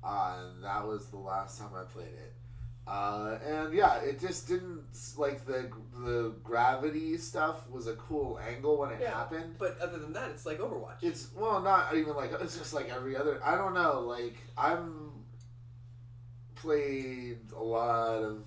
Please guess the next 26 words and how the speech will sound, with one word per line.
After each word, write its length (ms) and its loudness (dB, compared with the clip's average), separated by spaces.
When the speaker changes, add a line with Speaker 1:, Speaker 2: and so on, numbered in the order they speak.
Speaker 1:
video 260 -4
games, 280 -10
kids. 240 -10
I've 240 -2
been, 160 -10
been 180 -4
a 60 -8
journalist 500 -6
for 160 -10
about 200 -8
a 40 -12
decade, 500 -10
or, 240 -8
or 180 0
I've 100 -2
been 140 -10
working 280 -12
in 60 -14
the 60 -14
games 320 -10
industry 680 -14
in 80 -14
some 200 -6
other 160 -8
capacity, 720 -12
and 420 -14